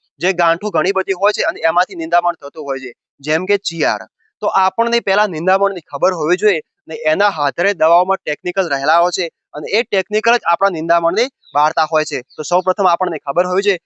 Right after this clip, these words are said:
કે આપણે કયા પ્રકારના ટેકનિકલની જરૂર છે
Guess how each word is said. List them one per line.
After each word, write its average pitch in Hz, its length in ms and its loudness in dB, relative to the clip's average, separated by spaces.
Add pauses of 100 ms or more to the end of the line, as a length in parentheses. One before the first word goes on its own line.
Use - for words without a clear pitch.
(220)
કે 151 60 -2
આપણે 151 300 2
કયા 151 240 0
પ્રકારના 175 420 0
ટેકનિકલની 170 500 -4
જરૂર 165 280 2
છે 185 220 -2